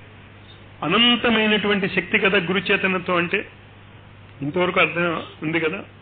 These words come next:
ఆ అనంతమైనటువంటి శక్తి ఖనిజ జగత్తులో రేడియో యాక్టివిటీ ద్వారా వచ్చేసింది. ఖనిజ జగత్తులో ఆ అనంతమైనటువంటి శక్తి ఆవిర్భవించేసింది, అవి వెళ్ళిపోయాయి ఆ స్థితికి.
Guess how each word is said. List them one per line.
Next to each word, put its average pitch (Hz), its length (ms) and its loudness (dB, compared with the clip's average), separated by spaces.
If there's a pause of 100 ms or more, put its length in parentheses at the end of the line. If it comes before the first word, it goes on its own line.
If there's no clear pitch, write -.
ఆ 151 140 4
అనంతమైనటువంటి 214 880 2
శక్తి 190 260 -6
ఖనిజ 185 320 -2
జగత్తులో 170 560 2
రేడియో 208 280 4
యాక్టివిటీ 180 420 0
ద్వారా 165 240 2
వచ్చేసింది. 143 540 -6 (1120)
ఖనిజ 156 240 0
జగత్తులో 165 1000 2 (380)
ఆ 139 200 6
అనంతమైనటువంటి 190 880 2
శక్తి 180 280 0
ఆవిర్భవించేసింది, 190 840 2
అవి 147 100 4
వెళ్ళిపోయాయి 175 440 2
ఆ 147 60 4
స్థితికి. 139 440 -6